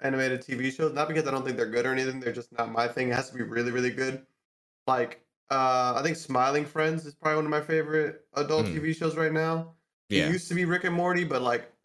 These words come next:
Speaker 1: it got annoying after
Speaker 2: Yeah.
Speaker 1: a while. It's, like, not a bad show. I'm just kinda like, once you watch enough Rick and Morty, I kinda just feel like I got, I got the gist. I'm like, "All right, cool. This is, this is good enough for me."
Speaker 2: Mm-hmm.
Speaker 1: Um, will it be funny? Maybe. I'll probably watch it with, uh, Panda 'cause she really likes Velma, so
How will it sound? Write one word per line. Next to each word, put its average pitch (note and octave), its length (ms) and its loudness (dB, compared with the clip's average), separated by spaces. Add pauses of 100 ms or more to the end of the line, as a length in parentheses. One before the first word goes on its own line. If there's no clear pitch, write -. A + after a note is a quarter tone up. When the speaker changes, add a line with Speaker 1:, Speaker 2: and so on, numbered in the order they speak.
Speaker 1:
it C3+ 220 0
got C3+ 240 0
annoying C3 380 0 (480)
after C#3+ 200 4
Speaker 2:
Yeah. D3+ 100 4
Speaker 1:
a D3 80 4
while. D3 500 0 (400)
It's, D#3+ 140 -6
like, G3 180 0
not D#3 160 4
a C#3+ 60 2
bad C#3+ 260 2
show. C#3+ 260 0
I'm B2 120 0
just B2+ 160 -6
kinda C#3 160 -2
like, A#2 360 0 (400)
once F3 160 0
you F#3 80 0
watch E3 200 2
enough D3 240 2
Rick D3 160 0
and C3 80 -2
Morty, C3+ 260 2
I B2 60 2
kinda C3 180 0
just B2 140 -4
feel C3 100 -10
like B2 120 0
I B2 60 2
got, B2 260 0
I C3 100 0
got C3 180 0
the B2+ 60 -6
gist. B2 520 -4
I'm B2 80 -6
like, B2 140 -2
"All C3 80 2
right, B2+ 140 0
cool. C3 140 -2
This A#2+ 120 -2
is, A#2 80 -14
this - 140 -20
is - 60 -20 (140)
good A#2+ 100 -2
enough A#2+ 180 -2
for B2 80 -10
me." A#2+ 240 -4 (400)
Speaker 2:
Mm-hmm. F#2 280 -6
Speaker 1:
Um, B2 500 0 (240)
will F3+ 120 2
it F#3 100 0
be F3+ 100 -2
funny? F3 340 0
Maybe. D#3+ 420 0
I'll D#3 240 2
probably C#3+ 220 2
watch C#3 240 2
it C3 40 -2
with, A#2+ 200 0
uh, B2 280 2
Panda C3+ 380 0
'cause B2 120 -6
she B2+ 120 -6
really B2 200 2
likes A#2+ 220 0
Velma, A#2 380 -2
so A#2 380 0